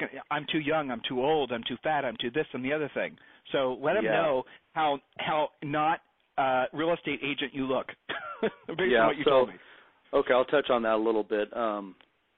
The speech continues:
Speaker 2: so I started losing my hair, so I have a shaved head. Um, I've got tattoos literally from the bottom of my neck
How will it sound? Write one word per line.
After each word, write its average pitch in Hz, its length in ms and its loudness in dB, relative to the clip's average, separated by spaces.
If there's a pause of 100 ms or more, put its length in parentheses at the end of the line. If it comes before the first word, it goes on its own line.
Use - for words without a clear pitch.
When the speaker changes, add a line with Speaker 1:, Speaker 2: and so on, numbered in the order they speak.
(100)
Speaker 2:
so 120 260 4 (800)
I 143 120 -2
started 151 280 2
losing 139 260 2
my 131 140 0
hair, 110 320 0
so 143 80 0
I 139 40 4
have 143 100 0
a 113 40 -2 (140)
shaved 123 260 2
head. 110 300 -4 (320)
Um, 101 500 -8 (440)
I've 104 400 -8
got 110 240 -4
tattoos 117 580 -6
literally 120 500 -2 (400)
from 104 140 -8
the 101 80 -6
bottom 110 260 0
of 110 80 -8
my 107 140 -4
neck 107 260 -2